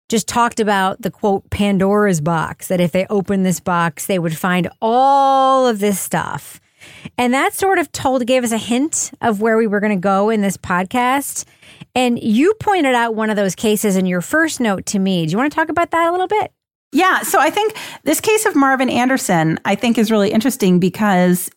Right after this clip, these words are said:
Speaker 2: you know, I think it shows the racial bias. This really influenced the direction of the investigation.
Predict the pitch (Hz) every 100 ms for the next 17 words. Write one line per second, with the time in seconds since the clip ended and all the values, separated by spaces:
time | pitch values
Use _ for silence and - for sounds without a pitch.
0 | _ 208 190 - 208 247 240 - - 247
1 | 202 202 196 202 - 214 175 196 214 220
2 | 202 180 196 269 - - - _ 202 196
3 | 254 254 - 226 254 220 214 240 262 214
4 | 208 - 185 180 190 202 - 214 196 175
5 | 180 170 165 - 165 160 175 - 285 277
6 | 302